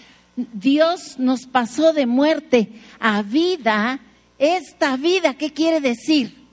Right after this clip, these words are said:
Esta vida nueva, ¿cómo se ve la vida nueva? Y vamos a poner la base de Romanos seis cuatro, ahí va a aparecer, me ayudan a leer, una, dos, tres.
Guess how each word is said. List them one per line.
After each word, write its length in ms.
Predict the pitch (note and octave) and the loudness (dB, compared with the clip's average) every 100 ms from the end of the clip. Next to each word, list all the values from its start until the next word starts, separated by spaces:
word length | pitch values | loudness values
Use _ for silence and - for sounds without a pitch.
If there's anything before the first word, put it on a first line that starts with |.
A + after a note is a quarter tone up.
| _ _ _ _ _ - | _ _ _ _ _ -4
Esta 360 | A#3+ B3+ - C4+ | -4 -2 -2 0
vida 320 | D4 C4 B3 | 0 0 0
nueva, 400 | A#3+ B3 A3+ F#3 | 0 2 0 -4
¿cómo 300 | - C4+ C4+ | -4 -4 -4
se 280 | B3 B3+ G#3+ | -6 -4 -4
ve 480 | G3+ C4+ A3+ F3 C3+ _ _ _ _ _ _ _ _ _ _ _ _ - | 0 0 0 -6 -14 _ _ _ _ _ _ _ _ _ _ _ _ -2
la 240 | A#3 A#3+ | 2 2
vida 600 | G#3+ B3+ C4 A#3 G#3+ G#3+ - _ _ _ | 0 0 0 0 -2 -4 -16 _ _ _
nueva? 680 | G#3+ A#3+ C4+ C4 G3+ F3 D3 - _ - | 0 2 4 2 0 -4 -8 -18 _ -6
Y 160 | C#4 | -2
vamos 440 | C#4 D#4+ E4+ E4 D4+ | 0 -2 -4 -6 -6
a 100 | C#4+ | -6
poner 460 | C4+ C#4 D#4 D#4+ | -2 0 0 -2
la 180 | E4 D#4 | -2 -2
base 420 | D4 A#3+ A3+ C4+ | -2 -2 -2 -2
de 120 | B3 | -2
Romanos 920 | G#3+ A3 G#3+ A3 A3 A3+ A#3 A#3 - - _ _ _ | -2 -4 -2 -2 -2 -2 -4 -6 -18 -20 _ _ _
seis 540 | - C4 A#3 A3+ - | -4 -2 -2 -4 -10
cuatro, 420 | - A3 G3 B3+ | -2 -2 0 -2
ahí 160 | C4 A#3+ | -2 0
va 100 | B3 | -2
a 20 | |
aparecer, 640 | A#3+ B3 A#3 G#3 - B3+ | -2 -2 -2 -6 -6 -4
me 140 | C4 A3 | -4 -4
ayudan 380 | G#3+ A#3 A#3+ A3+ | -4 -4 -4 -4
a 60 | |
leer, 480 | G3 F#3+ A3 C4+ - | -4 -2 0 -2 -6
una, 320 | G3+ G#3+ G#3 G3+ | -10 -8 -6 -4
dos, 200 | F#3 - | -6 -8
tres. 440 | A3 D4 A4 - | -4 -4 -4 -12